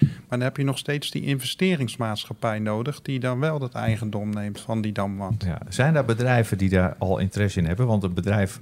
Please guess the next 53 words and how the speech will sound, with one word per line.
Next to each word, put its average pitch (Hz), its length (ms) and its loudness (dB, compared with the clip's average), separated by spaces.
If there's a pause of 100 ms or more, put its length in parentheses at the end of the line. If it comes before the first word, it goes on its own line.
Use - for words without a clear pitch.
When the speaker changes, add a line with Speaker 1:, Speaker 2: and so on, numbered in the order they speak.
(100)
Speaker 2:
eh, 98 80 -2
is - 160 -4
natuurlijk 92 280 -2
de - 80 -2
afgelopen 90 460 0
jaren 82 220 2
ook 67 100 -4
erg 98 260 -2
naar 87 140 0
binnen 98 240 2
gekeerd 95 340 -4
van 95 240 0 (340)
korte, 113 280 0
snelle 101 320 2
winsten. 123 400 2
Vragen 107 360 2
aandeelhouders 107 640 4
ook, 107 320 0
Carlijn. 104 440 2
Ehm, 98 420 4 (400)
eh, 92 180 0 (120)
zie - 260 2
jij 117 260 6
die 107 160 2
verandering 107 480 2
ook 101 180 2
al 101 120 2
bij 98 200 2
bedrijven 95 480 2
dat 95 120 0
ze 104 80 -6
zeggen, 98 240 0
nou 107 120 2
ja, 90 200 2 (100)
laten 98 320 0
we - 80 -18
toch 120 180 2
maar 101 200 2
naar 104 160 4
die, 98 200 2 (320)
eh, 123 180 -2
eh, - 40 -4 (100)
eh, 90 240 -2 (300)
damwand 98 480 2
as 95 160 0
a 104 40 -4
service 95 460 0
gaan 95 240 0
of 90 120 -6
naar 92 140 0
die, 90 240 0
eh, 90 220 0
eh, 87 60 0